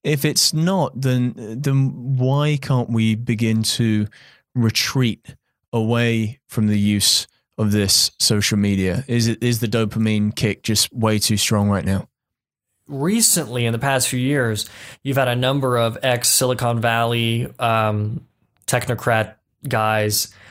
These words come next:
Speaker 2: come out and argue for people to just put down the phones. This is what The Social Dilemma was about. It's, it's those, those guys, the documentary, The Social Dilemma.
Speaker 1: Yeah, those
Speaker 2: Just put
Speaker 1: guys. <laughs>
Speaker 2: those guys, yeah, yeah. I got in a fight with them on Twitter a few months back. I feel really em-,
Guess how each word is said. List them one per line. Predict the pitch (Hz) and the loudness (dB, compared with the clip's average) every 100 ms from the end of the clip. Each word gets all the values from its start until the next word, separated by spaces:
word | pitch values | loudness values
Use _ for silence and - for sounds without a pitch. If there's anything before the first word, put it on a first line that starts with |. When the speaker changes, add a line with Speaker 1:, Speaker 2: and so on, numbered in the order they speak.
| - - | -20 -16
Speaker 2:
come | - 147 | -4 0
out | 131 127 131 | 0 0 -2
and | 131 | -4
argue | - 143 143 131 | -2 -2 -2 -2
for | 131 120 | -4 -4
people | 135 123 120 | -2 -2 -2
to | 117 120 | 0 -2
just | 104 120 - | -2 -4 -4
put | 131 | -2
down | 120 107 | 0 0
the | |
phones. | 101 117 104 117 | -2 -2 -2 -2
This | 143 | 0
is | |
what | 190 147 | 0 0
The | |
Social | 139 151 131 131 | 0 0 0 -2
Dilemma | 123 123 113 | 0 0 2
was | 104 104 | 0 -2
about. | 123 - | -4 -2
It's, | - - | -2 -2
it's | 110 | -2
those, | - 127 113 - | 0 2 0 -4
those | - 113 104 | -2 0 0
guys, | 123 123 131 - | -2 -4 -6 -4
the | - 120 | -2 0
documentary, | 120 110 120 110 107 | 0 0 0 0 0
The | |
Social | - 113 - | 0 -2 -2
Dilemma. | 110 107 98 | -2 0 0
Speaker 1:
Yeah, | 107 101 104 | 0 0 0
those | 113 113 | 2 4
Speaker 2:
Just | 104 101 | 2 2
put | - | 0
Speaker 1:
guys. | 110 - - - - | -2 -2 -4 -4 -6
<laughs> | - 139 | -6 -4
Speaker 2:
those | 127 147 185 | 0 2 2
guys, | 180 117 110 107 | -2 -2 -2 0
yeah, | 131 110 104 | 0 0 0
yeah. | 113 113 | -2 0
I | 147 | 2
got | 208 | 0
in | 135 | 0
a | |
fight | 117 143 143 | -2 -2 0
with | 131 | 0
them | 120 113 | 0 0
on | 107 | -2
Twitter | - 131 117 107 | -2 -2 0 0
a | 107 - - 139 | -2 -6 -10 -10
few | 165 - 117 | -8 -4 -2
months | 110 107 | 0 -2
back. | 113 110 | -2 0
I | 107 | 0
feel | 131 113 | 0 0
really | 110 | 0
em-, | 107 110 | 0 -2